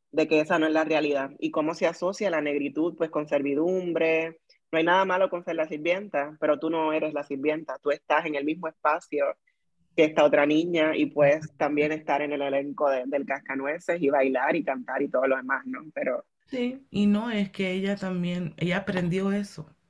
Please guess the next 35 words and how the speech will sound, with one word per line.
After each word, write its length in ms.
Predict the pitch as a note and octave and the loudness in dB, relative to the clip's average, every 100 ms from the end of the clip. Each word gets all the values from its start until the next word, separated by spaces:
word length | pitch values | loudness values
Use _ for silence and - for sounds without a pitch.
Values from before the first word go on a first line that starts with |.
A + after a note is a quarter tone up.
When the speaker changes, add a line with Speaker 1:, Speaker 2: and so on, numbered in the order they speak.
| _ _ _ _ - | _ _ _ _ 4
Speaker 1:
Definitivamente, 1040 | D#3 D#3 D#3 D3+ D3 D3 D3+ D3 E3+ E3+ F3+ _ | 4 6 6 6 6 6 6 4 0 -6 -8 _
sí, 280 | - F3+ C#4+ - | -2 -2 -2 -4
son 200 | D#3 - | -2 0
Speaker 2:
Eso 0 | |
Speaker 1:
cosas 260 | G3 E3+ | 0 0
que 140 | E3 F3+ | 0 2
se 80 | |
Speaker 2:
aprendió. 0 | |
Speaker 1:
aprenden, 600 | G#3 G3 D#3+ E3+ E3+ D#3+ - | 2 4 2 0 -4 -6 -10
sí. 240 | E3 F3 F3 _ _ _ _ _ _ _ _ | -12 -12 -16 _ _ _ _ _ _ _ _
Speaker 2:
Eh, 320 | - D#3 D3 - - | 2 4 4 -2 -2
haciendo 380 | D#3+ D3+ E3+ F#3+ | 0 2 2 0
como 200 | G3 F#3 | -2 -2
trabajo 380 | F3 E3 E3+ F3+ | -2 0 0 0
social, 520 | F3+ E3+ F3+ G3 - | -2 -4 -4 -4 -6
como, 360 | - E3 D#3+ - - | -2 0 0 -2 -6
y 380 | E3+ E3+ D#3+ - | -2 0 0 -2
estudiando 540 | D#3+ D#3 D#3+ D#3+ E3+ F3 | -4 0 2 2 0 -2
para 160 | E3 D#3 | 0 0
hacer 240 | D#3+ D#3 | 0 0
terapia, 540 | D#3+ D3+ D#3+ E3 D#3 D#3 - - - | 2 2 2 0 -2 -4 -14 -20 -4
eso 280 | D#3+ D#3 F3 | -2 0 0
es, 240 | F3 E3 - | 0 -2 -2
eso, 540 | E3 D#3 F3+ F3+ - | -2 -2 -2 -2 2
los 180 | D#3+ D3+ | 4 6
niños 460 | D3+ D#3 F#3+ G3 - - _ - | 6 6 4 0 -4 -14 _ -4
absorben 560 | D3 - D#3+ E3 F#3+ | -4 0 0 0 0
y 60 | E3+ | -2
captan 580 | D#3 D#3+ D#3 - G#3+ - _ - | 0 0 -2 -6 -6 -8 _ -2
lo 220 | C#3+ C#3+ | 0 2
que 380 | D3 C#3 C#3 C#3 - - | 2 2 2 -2 -12 -6
está 260 | - D#3 D3 | -4 2 4
en 80 | D#3 | 4
su 160 | D#3 | 4
alrededor. 600 | D#3 D3 C#3+ C#3 E3 F3+ | 4 4 4 2 0 -2